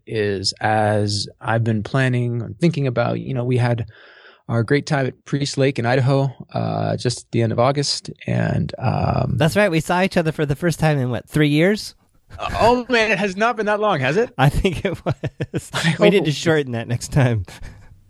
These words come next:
Speaker 1: Yeah. Yeah, exactly. I, I think we need to do some Portland-based podcasting.
Speaker 2: Okay.
Speaker 1: Or you could come to Drumheller, too.
Speaker 2: Yeah, that works.
Speaker 1: Check out the dinos.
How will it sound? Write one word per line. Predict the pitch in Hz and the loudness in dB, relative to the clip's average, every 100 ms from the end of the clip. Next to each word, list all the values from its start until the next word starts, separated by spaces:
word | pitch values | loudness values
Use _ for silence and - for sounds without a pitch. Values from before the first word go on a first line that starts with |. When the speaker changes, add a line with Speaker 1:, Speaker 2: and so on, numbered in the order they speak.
| _ _ | _ _
Speaker 1:
Yeah. | 135 139 208 196 135 - - _ - _ _ _ | -10 0 2 2 0 -2 -12 _ -20 _ _ _
Yeah, | 135 139 | -6 -4
exactly. | 113 127 139 170 127 95 | 0 2 2 2 0 0
I, | - 117 143 | 0 -2 -4
I | 165 | -4
think | - 208 | -4 -2
we | 160 | 0
need | 135 | 4
to | 139 | 4
do | 139 | 4
some | 127 | 0
Portland-based | 101 - 131 127 101 104 107 | -6 0 0 0 -2 -2 -2
podcasting. | - 107 120 123 95 98 92 90 _ _ | 0 0 0 -2 -2 -2 -6 -6 _ _
Speaker 2:
Okay. | 120 - 170 - - - _ _ _ _ _ | -10 -4 -6 -6 -10 -10 _ _ _ _ _
Speaker 1:
Or | - | 4
you | 302 | 4
could | 349 | 4
come | 220 180 | 0 0
to | |
Drumheller, | 165 185 175 220 170 | 2 2 4 2 -2
too. | - 247 107 117 - | -4 -4 -4 -8 -2
Speaker 2:
Yeah, | 120 220 233 | 2 2 2
that | 143 | 0
works. | 160 220 - - - _ _ _ | 2 -2 -4 -18 -20 _ _ _
Speaker 1:
Check | - - | -6 -4
out | 143 | -4
the | |
dinos. | 127 135 139 147 170 - | 0 0 0 0 -2 -6